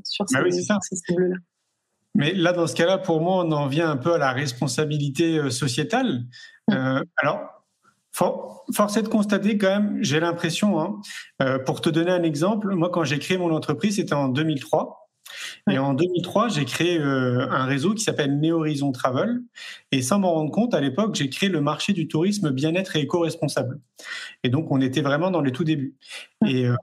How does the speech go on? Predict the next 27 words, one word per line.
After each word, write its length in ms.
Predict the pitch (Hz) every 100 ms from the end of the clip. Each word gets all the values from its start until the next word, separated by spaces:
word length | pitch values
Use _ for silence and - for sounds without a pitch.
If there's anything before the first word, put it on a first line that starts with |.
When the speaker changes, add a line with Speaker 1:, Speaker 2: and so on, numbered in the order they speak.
| - 120 123 254
Speaker 2:
et 100 | 123
donc, 240 | 143 135 -
je 160 | 208 151
me 100 | 147
rappelle 380 | 143 151 165 143
bien 220 | 160 233
aller 140 | 208 156
voir 220 | 175 175
le 100 | 156
monde 220 | 170 180
de 60 | 165
l'entreprise 500 | 151 - 156 196 165
à 60 |
l'époque, 420 | 135 127 240 247 -
parce 140 | 127
que 100 | -
pour 280 | 135 123 139
nous, 100 | 156
c'était 220 | 175 143
là 160 | 135 151
où, 260 | 139 127 120
quand 400 | 139 123 120 123 - _
tu 300 | - 127 120
développes 360 | 117 127 139 139
une 80 | 131
entreprise, 560 | 123 127 - 160 135
euh, 220 | 127 123